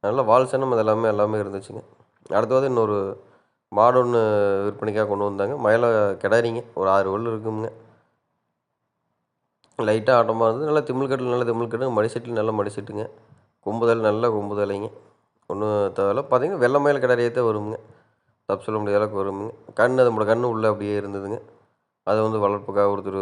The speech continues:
வாங்கிட்டு போயிட்டு, இந்த மாடு யார் வாங்கினா என்ன அப்படிங்கிற விவரம் நம்மளுக்கு தெரியலீங்க. கண்ணு நல்ல கண்ணுங்க. அந்த காளக்கண்ணு பார்த்து நல்ல, ஒரு நல்ல வேறப்பான கண்ணு, நல்ல கண்ணா தான் இருந்துங்க. ஆட்ட விட்டா அப்போதைக்கு இறக்காம தான் இருந்தாங்க. அடுத்து ஒரு மயிலை மாடு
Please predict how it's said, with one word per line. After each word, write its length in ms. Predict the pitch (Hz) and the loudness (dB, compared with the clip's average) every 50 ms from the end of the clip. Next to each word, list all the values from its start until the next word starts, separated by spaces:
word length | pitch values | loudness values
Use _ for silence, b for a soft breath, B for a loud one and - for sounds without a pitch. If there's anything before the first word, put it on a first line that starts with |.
| 95 95 | -2 -2
வாங்கிட்டு 320 | 95 95 98 95 95 92 | -2 -2 -4 -4 -6 -6
போயிட்டு, 140 | - 120 143 | -6 -4 -4
இந்த 420 | 131 113 107 110 107 104 104 104 101 | -4 -2 0 2 4 4 4 4 2
மாடு 260 | 101 101 101 101 101 | 2 0 0 0 0
யார் 160 | 98 98 98 | 0 0 0
வாங்கினா 380 | 98 95 95 98 98 98 98 98 | 0 0 -2 -2 -2 -2 -4 -4
என்ன 220 | 98 98 98 98 | -6 -6 -6 -8
அப்படிங்கிற 300 | 95 92 92 95 95 98 | -8 -8 -8 -8 -8 -6
விவரம் 280 | 98 95 98 95 95 98 | -6 -6 -6 -6 -6 -6
நம்மளுக்கு 300 | 95 95 95 92 92 - | -6 -8 -10 -10 -8 -8
தெரியலீங்க. 380 | 95 92 92 95 95 95 101 - - _ _ _ _ _ _ _ _ _ _ _ _ _ _ _ _ _ _ _ _ _ _ _ _ _ _ _ _ _ _ _ _ _ _ _ - | -8 -6 -6 -8 -10 -12 -12 -14 -16 _ _ _ _ _ _ _ _ _ _ _ _ _ _ _ _ _ _ _ _ _ _ _ _ _ _ _ _ _ _ _ _ _ _ _ -4
கண்ணு 140 | - 107 120 | -2 -2 0
நல்ல 240 | 127 120 113 117 120 | 2 2 2 2 2
கண்ணுங்க. 280 | 113 110 107 107 110 - | 0 0 -2 -2 -4 -4
அந்த 360 | - 92 98 98 98 98 92 | -2 -2 -2 -2 -2 -4 -2
காளக்கண்ணு 340 | 92 101 104 107 104 107 101 | 0 0 0 0 -2 -4 -4
பார்த்து 160 | 107 117 117 | -4 -2 -2
நல்ல, 200 | 110 104 104 110 107 104 98 95 95 95 98 98 98 98 98 - - - - _ _ _ _ _ _ _ _ - _ _ _ _ _ _ _ _ | -2 -2 -2 0 0 0 0 -2 -4 -4 -6 -6 -6 -6 -6 -8 -10 -14 -18 _ _ _ _ _ _ _ _ -20 _ _ _ _ _ _ _ _
ஒரு 160 | - - 95 | -14 -12 -10
நல்ல 160 | 98 101 107 107 | -6 -4 -2 2
வேறப்பான 380 | 101 101 101 98 101 104 107 | 2 4 2 4 2 2 2
கண்ணு, 160 | 107 104 104 | 4 2 2
நல்ல 220 | 104 98 95 101 107 | 0 -2 0 0 0
கண்ணா 200 | 104 98 98 98 | 0 2 0 -2
தான் 180 | 95 - 101 | -2 -2 -4
இருந்துங்க. 200 | 98 98 98 98 | -2 -2 -4 -2
ஆட்ட 180 | 95 95 92 95 | -2 -2 -2 -2
விட்டா 140 | 98 95 104 | -4 -4 -6
அப்போதைக்கு 440 | 98 98 - 101 95 101 98 98 92 | -8 -6 -6 -6 -6 -6 -4 -6 -6
இறக்காம 260 | 92 87 95 98 98 | -4 -4 -6 -6 -4
தான் 140 | 101 98 95 | -6 -6 -6
இருந்தாங்க. 300 | 95 95 98 98 104 107 - _ _ - | -8 -8 -10 -10 -10 -12 -16 _ _ -4
அடுத்து 260 | - 101 104 104 117 | -4 -4 -2 0 -2
ஒரு 120 | 113 107 107 | 0 0 0
மயிலை 520 | 101 101 104 113 117 117 113 107 101 98 | 0 2 2 2 2 2 2 2 0 0
மாடு 360 | 95 98 98 104 110 110 120 | 0 0 2 2 2 2 0